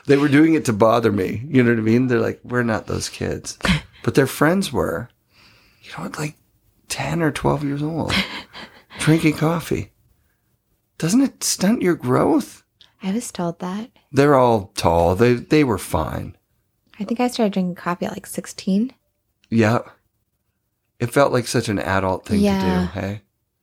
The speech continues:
Speaker 1: And then, so from sixteen to twenty-two, what are you doing? Obviously, you're,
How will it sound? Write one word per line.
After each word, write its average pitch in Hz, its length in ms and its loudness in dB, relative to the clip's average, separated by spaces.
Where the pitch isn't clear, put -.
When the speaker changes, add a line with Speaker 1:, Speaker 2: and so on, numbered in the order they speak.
Speaker 1:
And 131 180 4
then, 131 160 4
so 147 180 2
from 143 260 -2
sixteen 175 420 0
to 147 60 -2
twenty-two, 139 500 0
what 139 160 2
are 139 40 0
you 135 140 0
doing? 135 440 0
Obviously, 131 540 2
you're, 110 280 2